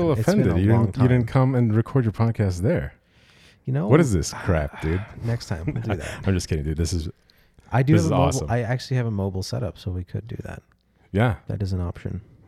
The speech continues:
Speaker 1: Yeah, yeah. Any, anytime, man. But this is, I mean, this is, this is cool.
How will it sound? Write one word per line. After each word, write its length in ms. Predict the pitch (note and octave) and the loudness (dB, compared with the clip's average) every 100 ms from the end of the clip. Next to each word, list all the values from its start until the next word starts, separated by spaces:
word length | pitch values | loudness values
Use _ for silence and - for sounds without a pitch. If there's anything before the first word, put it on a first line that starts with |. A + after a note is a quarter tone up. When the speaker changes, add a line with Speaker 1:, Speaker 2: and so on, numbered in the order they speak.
| - | -8
Speaker 1:
Yeah, 240 | F#3+ C#4+ F#3+ | -6 -6 -8
yeah. 200 | A2+ F3+ A2+ - | -8 -6 -8 -10
Any, 200 | F#2 G2 G2 _ - - | -6 -6 -8 _ -16 -6
anytime, 400 | F2+ F2 F#2+ F2+ | -6 -4 -4 -4
man. 160 | D2+ | -6
But 280 | E2 E2+ D#2 | -4 -4 -2
this 160 | G#2 A2 | -4 -4
is, 100 | F#2 | -4
I 100 | F#2 | -2
mean, 140 | F#2 | -2
this 180 | G#2+ B2 | -2 0
is, 300 | G2+ D#2 D2 _ _ _ _ _ _ _ | -2 -6 -12 _ _ _ _ _ _ _
this 160 | D3 D3 | -2 0
is 100 | F#2 | -2
cool. 380 | - E2 C2+ | -2 -4 -4